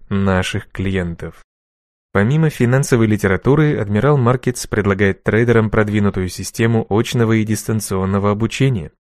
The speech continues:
Курсы ведут опытные трейдеры, обеспечивающие начинающих необходимым теоретическим материалом и помогающие приобрести практические навыки. Система обучения Admiral Markets является одной из лучших в России,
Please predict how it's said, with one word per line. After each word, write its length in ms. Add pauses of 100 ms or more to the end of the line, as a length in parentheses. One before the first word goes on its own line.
(420)
Курсы 300
ведут 240
опытные 400
трейдеры, 540 (180)
обеспечивающие 880
начинающих 680
необходимым 640
теоретическим 680
материалом 600
и 160
помогающие 800
приобрести 600
практические 920
навыки. 500 (880)
Система 400
обучения 580
Admiral 400
Markets 640
является 540
одной 220
из 100
лучших 440
в 60
России, 600